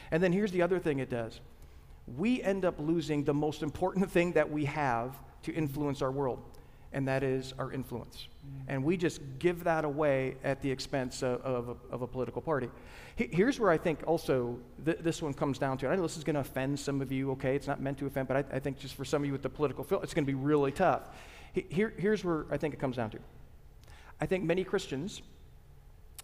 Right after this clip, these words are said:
are more concerned with saving America than they are saving people.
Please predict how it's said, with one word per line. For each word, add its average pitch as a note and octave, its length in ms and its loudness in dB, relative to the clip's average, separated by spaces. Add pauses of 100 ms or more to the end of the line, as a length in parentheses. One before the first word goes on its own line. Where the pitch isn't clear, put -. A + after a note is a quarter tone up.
(120)
are D3+ 320 2
more D#3 280 2
concerned E3 480 -2
with C#3+ 100 -4
saving D3+ 380 0
America C#3 560 0
than C3 160 0
they B2 140 0
are B2 300 -2
saving B2+ 360 -4
people. C3 320 -6